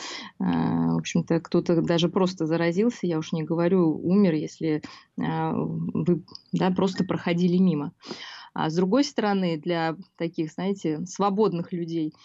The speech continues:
а, у меня теперь посыл. М, меня, простите, такой вопрос, что, может быть, действительно, если есть теория, что шестьдесят процентов должно переболеть, это люди альтруисты, они собрались все вместе, да, чтобы взять на себя эту нагрузку.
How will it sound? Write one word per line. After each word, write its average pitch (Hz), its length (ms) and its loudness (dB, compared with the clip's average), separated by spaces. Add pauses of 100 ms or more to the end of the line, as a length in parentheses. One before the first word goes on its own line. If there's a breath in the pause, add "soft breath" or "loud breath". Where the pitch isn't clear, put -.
(380 loud breath)
а, 175 160 -10
у 160 60 -6
меня 165 200 -2
теперь 175 280 -2
посыл. 180 560 2
М, 160 640 -6 (300)
меня, 170 400 4 (460)
простите, 180 600 0 (640)
такой 170 300 0
вопрос, 185 440 2
что, 160 540 -2
может 165 280 -2
быть, 175 100 -2
действительно, 240 640 4
если 170 320 2
есть 185 440 0
теория, 185 440 4
что 185 180 -8
шестьдесят 214 320 -4
процентов 196 480 0
должно 165 340 2
переболеть, 170 600 2
это 170 180 2
люди 196 300 4
альтруисты, 180 840 2 (480 soft breath)
они 175 140 2
собрались 208 640 2
все 196 200 -2
вместе, 180 500 -2
да, 180 180 -6
чтобы 160 320 -8
взять 202 280 2
на 220 80 2
себя 190 340 -2
эту 190 220 -2
нагрузку. 190 580 -2